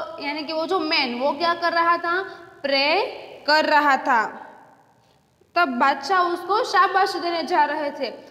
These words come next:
वो जाए उसके बीच में ही वहाँ पे एक चौकीदार था, उसने बादशाह को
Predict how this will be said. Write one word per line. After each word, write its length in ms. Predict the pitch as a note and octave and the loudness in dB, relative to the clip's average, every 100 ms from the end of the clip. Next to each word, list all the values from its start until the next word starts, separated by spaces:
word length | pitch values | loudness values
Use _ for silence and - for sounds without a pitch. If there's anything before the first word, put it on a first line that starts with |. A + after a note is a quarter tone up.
| - C#4 C#4+ | -20 -12 -10
वो 280 | C#4 D#4+ E4+ | 0 2 2
जाए 420 | - D#4 - F4+ | 0 0 2 2
उसके 500 | E4 D#4+ - - F4 | 0 -2 -8 -6 -4
बीच 380 | C4 E4+ F4 F#4 | 0 -2 -2 -4
में 180 | F4+ F#4 | -2 0
ही 100 | D4+ | -2
वहाँ 240 | D#4 D4+ | 0 -2
पे 180 | D#4 D#4 | 0 -2
एक 180 | D#4 D#4 | -2 -4
चौकीदार 520 | D4+ D#4 E4 F4 F4 | -4 -2 -2 0 0
था, 200 | F4+ D4+ | 2 0
उसने 460 | C#4+ C#4+ D4+ E4+ E4+ - - | 0 -8 -8 -8 -10 -16 -8
बादशाह 400 | A3 B3+ B3+ C4+ | -2 -2 0 -2
को 240 | C4 E4 | 0 0